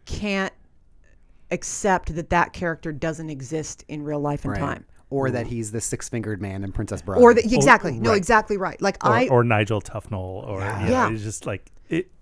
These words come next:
Speaker 1: Th-,
Speaker 3: he
Speaker 1: there's,
Speaker 3: does.
Speaker 1: there's no, there's absolutely no relation between Christopher Guest and, and, um, Corky to me.
Speaker 2: Yeah.
Speaker 1: Saint Clair. Um,
Speaker 2: Corky
Speaker 1: s-,
Speaker 2: is a fully formed person.
Speaker 1: he is.
Speaker 2: Yeah.
Speaker 1: Like, I'll ne-, I, he forever will be to
Speaker 2: I
Speaker 1: me.
Speaker 2: hear Corky's voice in my head almost every week
Speaker 1: <laughs>
Speaker 2: saying something.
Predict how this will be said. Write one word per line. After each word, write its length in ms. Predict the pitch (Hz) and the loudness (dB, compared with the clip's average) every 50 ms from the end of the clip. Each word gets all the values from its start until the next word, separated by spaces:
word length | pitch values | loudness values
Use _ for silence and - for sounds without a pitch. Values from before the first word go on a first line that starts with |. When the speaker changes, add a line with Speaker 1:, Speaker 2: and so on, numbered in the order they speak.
| - - 156 | -10 -6 -2
Speaker 1:
Th-, 140 | 208 208 - | -2 -2 0
Speaker 3:
he 60 | 175 | 2
Speaker 1:
there's, 140 | - 214 220 - | 2 4 4 4
Speaker 3:
does. 280 | 120 110 98 90 90 | 4 2 0 -4 -6
Speaker 1:
there's 340 | 170 170 202 202 190 - - | -6 -4 -2 -4 -4 -4 -6
no, 720 | 190 190 190 196 202 208 233 226 226 226 233 233 247 247 | -6 -4 -2 -2 0 2 2 2 2 2 4 4 2 2
there's 260 | 196 202 185 180 175 - - | 0 -2 -4 -4 -4 -4 -2
absolutely 540 | 196 196 202 196 - 190 208 214 - 185 185 | -2 -2 -2 -4 -6 -6 -8 -6 -6 -6 -8
no 160 | 180 170 170 | -6 -6 -6
relation 580 | 165 170 165 165 165 160 - - 156 151 139 - - - | -4 -2 -2 -2 -4 -4 -6 -10 -10 -10 -12 -12 -10 -8
between 320 | 156 156 - - - - | -8 -8 -6 -6 -8 -8
Christopher 360 | 151 - 165 - - - 170 | -6 -8 -8 -8 -8 -8 -8
Guest 400 | 143 165 165 160 151 - - - - - | -4 -4 -4 -4 -4 -6 -12 -16 -16 -12
and, 400 | 165 160 156 156 151 147 139 - - - - - | -10 -8 -8 -8 -10 -10 -12 -14 -18 -18 -12 -10
and, 260 | 165 156 151 151 151 | -8 -8 -8 -6 -6
um, 360 | 151 151 147 147 143 143 135 - - | -6 -6 -6 -8 -10 -12 -12 -14 -12
Corky 320 | - - 160 151 - - | -8 -8 -8 -8 -8 -10
to 100 | - - | -10 -10
me. 160 | 156 131 - - 104 | -10 -10 -10 -8 -4
Speaker 2:
Yeah. 260 | 110 110 107 101 87 - - - | -2 -2 -2 -2 -4 -6 -12 -14
Speaker 1:
Saint 240 | - - 151 127 - | -8 -8 -6 -6 -6
Clair. 160 | 151 - - - - - - - - - | -6 -8 -8 -10 -16 -20 -20 -20 -10 -4
Um, 160 | - 175 170 147 | -2 -2 0 2
Speaker 2:
Corky 260 | 127 123 - 139 - | 0 0 0 -2 -2
Speaker 1:
s-, 60 | - | -2
Speaker 2:
is 100 | 131 117 | -2 -2
a 60 | 127 | -2
fully 260 | - - - 120 117 | -4 -4 -4 -2 -2
formed 380 | 120 - 127 120 120 117 110 107 | -2 -2 -4 -6 -4 -4 -4 -4
person. 180 | - 139 226 269 | -2 0 2 2
Speaker 1:
he 220 | 202 226 247 233 | 4 4 4 2
is. 240 | 180 - - - - | 2 0 -2 -8 -6
Speaker 2:
Yeah. 300 | - 113 110 104 - 196 196 | -2 -2 -2 -2 -2 0 2
Speaker 1:
Like, 160 | 202 196 214 | 2 4 2
I'll 80 | 196 | 2
ne-, 200 | 196 196 208 220 - - | 0 2 0 0 2 2
I, 160 | 196 196 190 - - - - - - - - - - - - - | 2 2 0 -4 -14 -20 -20 -20 -20 -20 -20 -20 -20 -16 -10 -6
he 180 | 185 175 220 190 | -4 -2 -2 -2
forever 440 | - - - - - 165 165 165 | -2 -4 -4 -2 0 0 0 0
will 160 | 170 165 165 156 | -2 -4 -4 -4
be 200 | 156 156 151 139 | -4 -4 -4 -6
to 180 | - - - 123 | -6 -4 0 2
Speaker 2:
I 60 | 135 | 2
Speaker 1:
me. 60 | 143 | 4
Speaker 2:
hear 120 | 160 165 | 4 2
Corky's 360 | 156 - 165 151 147 151 131 123 | 4 4 4 4 4 2 -2 0
voice 200 | 131 127 120 120 | 0 -2 -2 -2
in 120 | 113 123 | -6 -6
my 100 | 117 110 | -6 -4
head 200 | 107 117 110 104 | -4 -4 -6 -6
almost 280 | 104 98 101 104 101 - | -6 -8 -8 -10 -10 -10
every 220 | 85 104 95 101 95 | -10 -10 -8 -8 -8
week 180 | 92 92 87 | -6 -6 -4
Speaker 1:
<laughs> 360 | - - - - - - - - | -4 -4 -6 -6 -10 -12 -14 -12
Speaker 2:
saying 380 | - - 120 107 98 95 101 | -8 -6 -4 -4 -4 -4 -6
something. 580 | 85 - 104 98 92 - 92 92 90 92 101 | -6 -6 -6 -6 -6 -8 -10 -10 -10 -10 -12